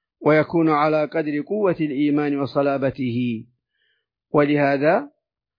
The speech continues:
فالأنبياء والرسل أشد الناس ابتلاء، ثم الأمثل فالأمثل.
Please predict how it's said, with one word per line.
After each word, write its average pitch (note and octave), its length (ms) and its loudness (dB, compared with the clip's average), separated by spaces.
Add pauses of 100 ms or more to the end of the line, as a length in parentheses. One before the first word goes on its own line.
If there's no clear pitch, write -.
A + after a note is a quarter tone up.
(300)
فالأنبياء D3 640 2
والرسل C#3+ 680 -2 (800)
أشد D3 380 2
الناس C#3+ 400 0
ابتلاء، B2+ 880 0 (460)
ثم F#3 300 0
الأمثل C3+ 540 0
فالأمثل. B2 640 -2